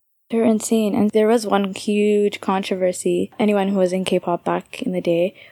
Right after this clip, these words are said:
will know about, and that's, like, two P M and Jay Park. Oh my gosh. That's what I'm saying. Like, if you,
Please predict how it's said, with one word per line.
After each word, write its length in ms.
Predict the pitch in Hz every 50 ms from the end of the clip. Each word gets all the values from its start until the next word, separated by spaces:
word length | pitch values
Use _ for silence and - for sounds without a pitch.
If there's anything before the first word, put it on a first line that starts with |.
| _ _
will 100 | 190 185
know 160 | 180 180 175
about, 340 | 175 180 180 175 180 - -
and 120 | - 180 180
that's, 220 | 180 180 175 -
like, 220 | 185 185 - -
two 160 | - - 208 208
P 180 | - - 196
M 180 | 185 180 180 185
and 160 | - 185 175
Jay 200 | - 185 180 185
Park. 320 | - - 185 185 233 285 -
Oh 180 | 202 196 202
my 160 | 202 196 190 185
gosh. 460 | 180 - 185 180 175 175 185 185 - -
That's 260 | 202 208 214 214 -
what 80 | 247 220
I'm 80 | 208
saying. 220 | 202 - 196 190 185
Like, 140 | 175 185 - - -
if 160 | 208 - -
you, 100 | 302 -